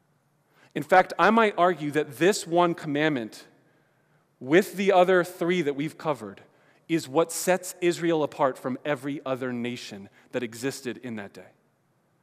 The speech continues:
One of the books I was reading this week said, and I quote, "There is no clear evidence of a Sabbath day outside of the Old Testament tradition," meaning Egyptians did not take a day off.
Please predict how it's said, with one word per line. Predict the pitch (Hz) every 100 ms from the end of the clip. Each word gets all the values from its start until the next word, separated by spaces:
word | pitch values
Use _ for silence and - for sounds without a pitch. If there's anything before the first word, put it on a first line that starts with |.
| _ _ _ _ _ -
One | 139
of |
the | 139
books | 135 156 151
I |
was | 143
reading | 139 143 139
this | 135
week | 147 -
said, | - 135 123 - - _ _ -
and | 127
I |
quote, | 120 - 127 113 - _ _ _
"There | 139 139 175
is | 165 135
no | 151 165 190
clear | 196 - 185 180 190
evidence | 170 165 147 131 -
of | 147
a | 135
Sabbath | - 156 160 175 147 139
day | 147 131 139
outside | 143 156 196 - 170 135 127 -
of | 147 123
the | 135 -
Old | 139 139 135
Testament | 147 131 - 123 123 _
tradition," | - 131 123 - 98 98 _ - - -
meaning | 151 147
Egyptians | 143 117 165 - 143 127
did | 147 139
not | 131
take | - 135
a | 120
day | 120
off. | 107 95 -